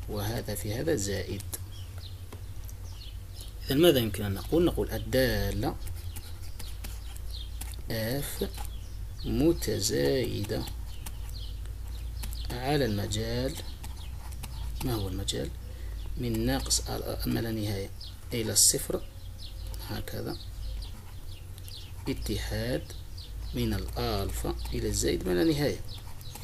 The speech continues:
كما تكون الدالة اف متناقصة هنا، متناقصة على المجال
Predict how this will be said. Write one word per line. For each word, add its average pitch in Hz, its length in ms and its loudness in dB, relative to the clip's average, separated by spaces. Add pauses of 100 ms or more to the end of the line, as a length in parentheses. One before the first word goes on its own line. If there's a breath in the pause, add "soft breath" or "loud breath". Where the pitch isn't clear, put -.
(1200 loud breath)
كما 185 220 10
تكون 131 360 2
الدالة 107 400 4
اف 104 140 -2
متناقصة 113 1200 2 (320)
هنا، 104 220 -4 (920)
متناقصة 107 800 -2 (2250 loud breath)
على 127 300 4
المجال 107 640 0